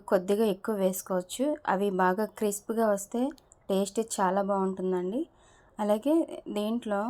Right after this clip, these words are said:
ఇంకా కొద్దిగా డీప్ ఫ్రై అయితే కూడా చాలా టేస్ట్ వస్తుంది. ఉల్లిపాయ కొంచెం పచ్చి అనిపించినా తీపి వస్తుంది కదా, అందుకనే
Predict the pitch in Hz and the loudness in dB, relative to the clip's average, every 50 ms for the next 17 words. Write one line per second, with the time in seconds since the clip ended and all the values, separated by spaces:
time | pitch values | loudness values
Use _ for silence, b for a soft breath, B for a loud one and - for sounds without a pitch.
0 | 294 330 - - _ _ _ _ _ - 220 220 233 233 - 262 247 226 - - | -4 -4 -6 -8 _ _ _ _ _ -2 0 0 0 4 4 6 6 6 4 0
1 | _ - _ - - 190 - - - - 233 247 254 254 226 196 208 208 220 226 | _ -18 _ 0 0 0 0 0 -2 0 2 4 6 6 4 4 2 -2 -2 -2
2 | - - 254 240 233 220 208 208 202 - 220 214 208 208 202 233 254 254 - 220 | -4 0 0 2 4 4 2 2 2 0 -4 0 2 4 4 4 4 0 -2 0
3 | 196 190 202 214 214 220 208 202 - - 190 185 - - - 190 185 180 180 185 | 0 0 0 0 0 -2 -4 -4 -4 -6 -8 -8 -8 -8 -8 -6 -6 -4 -6 -8
4 | - _ b b b b b b b b b _ _ - 226 214 208 220 240 247 | -12 _ b b b b b b b b b _ _ -10 -6 -4 -2 0 0 4
5 | 247 240 220 220 220 247 285 330 339 _ _ _ _ _ - - 214 214 226 247 | 4 4 4 4 0 0 0 -2 -2 _ _ _ _ _ -10 -6 -4 -2 -2 -2
6 | 247 - 285 269 254 254 226 208 208 - 247 240 226 220 214 - 226 214 214 - | -2 0 0 0 0 0 0 -2 -2 0 0 0 0 0 -2 -4 -4 -6 -4 -4
7 | 226 226 240 254 254 - 214 214 208 - 214 214 - - 220 208 196 190 185 185 | -2 0 0 0 0 0 -2 -2 0 -2 -4 -4 -4 -6 -6 -4 -4 -4 -4 -4
8 | 180 175 208 277 339 - _ _ _ _ _ _ _ _ _ - - 214 208 214 | -4 -4 -4 -4 -6 -8 _ _ _ _ _ _ _ _ _ -4 0 0 0 0
9 | 220 - 226 214 208 214 233 | 0 0 0 0 0 0 -2